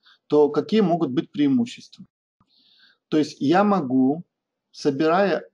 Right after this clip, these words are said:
виноград, урожай или если сельское хозяйство, арендовать технику только на сезон. Мне нужны прицепы и ми-, и объёмы тара для хранения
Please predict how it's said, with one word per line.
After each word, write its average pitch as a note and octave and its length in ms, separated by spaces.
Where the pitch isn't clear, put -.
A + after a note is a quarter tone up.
виноград, B2+ 800
урожай C3 640
или D#3+ 180
если F3 280
сельское D#3 380
хозяйство, B2 760
арендовать G3 760
технику G3 680
только G3+ 380
на F3 140
сезон. B2 640
Мне F3+ 180
нужны D#3 280
прицепы G#3 600
и F3 420
ми-, D#3+ 240
и C#3+ 120
объёмы D3+ 480
тара D3+ 300
для C#3 160
хранения C#3+ 640